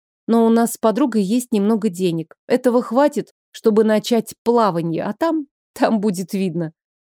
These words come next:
«Денег? Я не смогу отдать долг». «А никто и не говорит про долг. Нас здесь трое. Мы либо вместе выплывем, либо вместе утонем. Наших денег тоже не хватит, чтобы прожить достаточное время.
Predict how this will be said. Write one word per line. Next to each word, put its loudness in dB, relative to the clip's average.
«Денег? 2
Я 0
не 4
смогу 2
отдать 2
долг». 0
«А 2
никто 2
и 4
не 6
говорит 2
про 2
долг. 0
Нас 2
здесь -2
трое. 0
Мы 4
либо 4
вместе 0
выплывем, -4
либо 2
вместе 2
утонем. -2
Наших 0
денег 0
тоже 0
не 0
хватит, -2
чтобы 0
прожить 2
достаточное 0
время. -2